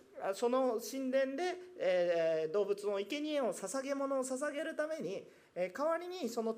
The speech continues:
ちゃんと整えて祈って用意した動物をたくさん用意してたんですね。だから遠方から来る人たちはその代金を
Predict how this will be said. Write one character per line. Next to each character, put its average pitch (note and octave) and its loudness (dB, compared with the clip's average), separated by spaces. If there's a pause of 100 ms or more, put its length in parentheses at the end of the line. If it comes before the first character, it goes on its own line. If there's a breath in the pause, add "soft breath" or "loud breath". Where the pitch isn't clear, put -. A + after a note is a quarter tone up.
ち - -10
ゃ D#4+ -4
ん F#4+ -6
と F#4 -6
整 F4+ 0
え D#4+ 0
て A3 -4
祈 G3+ 2
っ A#3+ 0
て F3 -2
用 D#4+ 2
意 C#4+ 0
し - -4
た - 2
動 F#3 2
物 A3 -2
を A3+ 6
た A#3 -8
く - -10
さ A#3+ -4
ん D3+ -4
用 F3 0
意 - -4
し - -10
て C#3 -2
た - -8
ん - -16
で - -20
す - -16
ね。 D4+ -4 (720 soft breath)
だ C#4 2
か C4+ 2
ら C4 2
遠 E4 2
方 F4+ -2
か G4 0
ら F#4+ 2
来 G4 -2
る G4 0
人 D4+ -4
た A#3 -2
ち B3+ -8
は D4 -2
そ B3+ -6
の G#3+ 0
代 E4+ 0
金 A3 -2
を B2+ 0